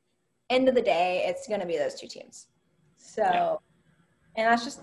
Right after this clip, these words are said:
Speaker 1: you know, I mean, they're two very good teams. That's why it ends up that way. <laughs> So.
Speaker 2: Yeah. Yeah,
Speaker 1: Yeah.
Speaker 2: that's true. That is absolutely true. Um, let's do a score prediction for that just to preview it, 'cause I don't think we're gonna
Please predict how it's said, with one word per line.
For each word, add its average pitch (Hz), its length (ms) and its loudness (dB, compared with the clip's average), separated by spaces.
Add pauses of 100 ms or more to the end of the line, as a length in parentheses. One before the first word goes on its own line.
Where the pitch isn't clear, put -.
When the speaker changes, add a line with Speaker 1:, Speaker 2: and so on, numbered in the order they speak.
Speaker 1:
you 233 80 -2
know, 294 220 -2
I 233 80 -6
mean, 240 160 2
they're 254 180 2
two 269 320 -2
very 269 300 2
good 311 160 0
teams. 302 300 -2
That's 302 220 -2
why 202 200 2
it 254 120 2
ends 254 160 -4
up 302 140 -6
that 82 160 -6
way. 123 220 -6
<laughs> - 80 -20
So. - 600 0 (1160)
Speaker 2:
Yeah. 190 140 0 (1600)
Yeah, 170 100 4
Speaker 1:
Yeah. 175 60 6
Speaker 2:
that's 170 200 -2
true. 156 240 -4 (1700)
That 160 160 2
is 156 120 0 (100)
absolutely 151 600 -4
true. 131 360 -8 (240)
Um, 147 680 2 (720)
let's 175 220 2
do 226 120 6
a 190 40 4
score 156 320 4
prediction 147 360 0
for 143 100 -4
that 139 200 2
just 151 140 -6
to - 80 -8
preview 147 440 0
it, 135 60 -6
'cause 147 120 -6
I 151 40 0
don't 190 160 -2
think 214 200 2
we're 208 100 4
gonna 156 400 0